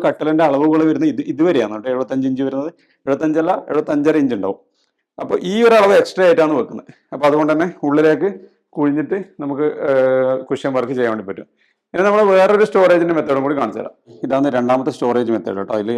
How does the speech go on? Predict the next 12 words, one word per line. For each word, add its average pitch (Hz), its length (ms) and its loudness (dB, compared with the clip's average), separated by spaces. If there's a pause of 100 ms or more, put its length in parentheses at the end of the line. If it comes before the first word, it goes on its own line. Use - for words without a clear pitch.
ഹൈറ്റ് 107 400 -4
വരുന്ന 143 280 2
സമയത്തേക്ക് 131 400 -2
നമ്മൾ 123 120 -2 (200)
നേരത്തെ 120 260 -2 (300)
ഉള്ള 135 100 -2 (260)
ബേ 117 160 -2
വിൻഡോൻ്റെ 135 360 -2
വീഡിയോയിൽ 131 280 -2
പറഞ്ഞിട്ടുണ്ട്, 117 380 -8 (500)
പതിനഞ്ച് 156 420 2
ഇഞ്ച് 107 180 -2